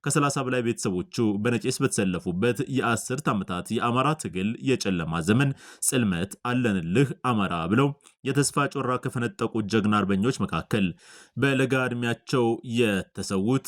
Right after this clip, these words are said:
ብላቴናዎቹ ጌትነት መሳፍንትና ሻምበል መሳፍንት እንደነበሩ ሀገር ያወቀው ፀሐይ የሞቀው ሀቅ ነው። አርበኛ ጌትነት መሳፍንት ተስፉ በድንገተኛ አጋጣሚ ህይወት መስዋዕትነት እስካለፈበት ዕለት ድረስ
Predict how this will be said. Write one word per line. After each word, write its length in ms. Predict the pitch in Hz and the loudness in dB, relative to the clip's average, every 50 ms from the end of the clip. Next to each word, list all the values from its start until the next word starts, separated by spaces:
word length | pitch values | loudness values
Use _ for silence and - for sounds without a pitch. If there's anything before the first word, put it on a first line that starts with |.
| - - | -8 -2
ብላቴናዎቹ 840 | 110 107 117 107 101 - - 95 87 87 90 87 - - 120 117 | 0 2 2 2 2 0 -2 -2 0 -2 -2 -4 0 0 2 2
ጌትነት 400 | 120 120 131 - 120 104 95 98 - | 4 2 2 2 2 2 2 2 2
መሳፍንትና 720 | 95 92 - 98 90 - - 90 82 - 101 110 127 147 165 | 0 0 2 0 -2 -2 -2 -6 -4 -2 0 0 2 2 2
ሻምበል 440 | - - 117 98 87 80 78 78 85 | 2 2 2 2 2 0 -4 -4 -2
መሳፍንት 460 | 90 92 - 101 95 - 123 139 - | -4 -2 0 -2 -2 -2 -2 -2 0
እንደነበሩ 460 | 151 117 92 90 - 78 80 95 123 139 139 127 - - - - - - | -2 0 0 -2 -2 -2 0 0 2 2 2 0 -2 -8 -20 -20 -4 -2
ሀገር 280 | 147 139 127 135 127 | -2 0 2 0 0
ያወቀው 480 | 113 98 92 90 85 - - 110 110 110 110 113 107 - - _ | 0 0 -2 -4 -6 -6 -2 -2 0 0 0 -2 -4 -8 -12 _
ፀሐይ 260 | - 127 123 127 127 | -4 -2 0 0 0
የሞቀው 340 | 139 135 135 139 - - 85 | 0 -2 -2 -2 -4 -4 -6
ሀቅ 200 | 80 80 80 - - | -6 -6 -6 -2 2
ነው። 160 | 101 104 98 87 82 - - - _ _ _ _ _ _ _ - | 2 4 4 2 -2 -6 -12 -16 _ _ _ _ _ _ _ -4
አርበኛ 340 | 107 98 87 104 98 107 123 147 | -4 -2 0 0 0 0 0 -2
ጌትነት 440 | 143 131 113 92 82 80 82 82 - - | 0 0 0 0 0 -2 -2 -4 -2 0
መሳፍንት 440 | 95 92 87 117 113 117 143 143 - | 0 0 2 0 2 2 2 0 2
ተስፉ 280 | - 143 135 - - - 151 160 170 - - _ _ _ | 2 0 0 0 -2 -2 -2 -2 -2 -4 -12 _ _ _
በድንገተኛ 580 | 117 127 135 120 131 139 135 143 139 143 131 139 | -4 -2 -2 -2 -2 -2 0 0 0 0 0 0
አጋጣሚ 440 | 139 123 98 98 90 - 92 90 98 | 0 0 0 -2 -4 -2 -2 0 2
ህይወት 240 | 113 127 123 107 - | 2 4 2 2 2
መስዋዕትነት 640 | 104 95 - - 85 82 80 - 98 110 127 123 | 0 -2 0 -2 -4 -4 0 2 2 2 2 2
እስካለፈበት 840 | - - - - 123 104 92 92 92 95 - 117 110 113 139 143 - | 0 -6 -2 0 0 2 2 0 0 -2 -2 -4 -2 0 -2 -2 -2
ዕለት 240 | - 107 95 87 - - | -2 -2 -2 -2 -2 -2
ድረስ 240 | - 113 143 135 | 0 2 2 2